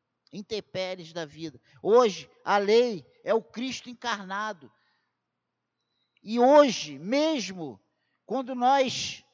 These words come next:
entendemos que estamos debaixo da graça de Deus e fomos alcançados por essa graça,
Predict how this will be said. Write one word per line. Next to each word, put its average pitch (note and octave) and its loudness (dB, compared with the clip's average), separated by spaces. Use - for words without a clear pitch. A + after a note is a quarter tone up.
entendemos C4 -6
que B3 -14
estamos C#4 -2
debaixo B3 0
da A#3+ -6
graça A#3 -6
de G3 -18
Deus B3 0
e B3 -4
fomos C4 -6
alcançados C4 2
por A#3 -8
essa A3+ -6
graça, G3 -4